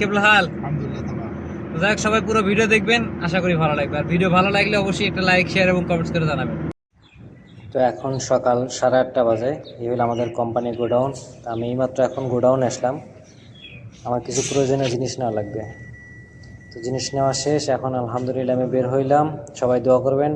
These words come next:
Speaker 3: সহি সালামত যেন আজকে দিন কাজ করে বাসায় ফিরতে পারি এবং সবাই পুরো ভিডিওটা দেখবেন।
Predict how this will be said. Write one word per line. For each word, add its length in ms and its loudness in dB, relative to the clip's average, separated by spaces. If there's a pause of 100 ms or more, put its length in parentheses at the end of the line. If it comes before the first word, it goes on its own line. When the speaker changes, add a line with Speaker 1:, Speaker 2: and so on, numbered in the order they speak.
(140)
Speaker 3:
সহি 280 -2
সালামত 380 0
যেন 180 -2
আজকে 240 -8
দিন 100 -4 (100)
কাজ 200 2
করে 180 -2 (600)
বাসায় 340 2
ফিরতে 300 -4
পারি 220 2
এবং 100 0 (120)
সবাই 180 4 (100)
পুরো 160 4 (100)
ভিডিওটা 400 4
দেখবেন। 340 2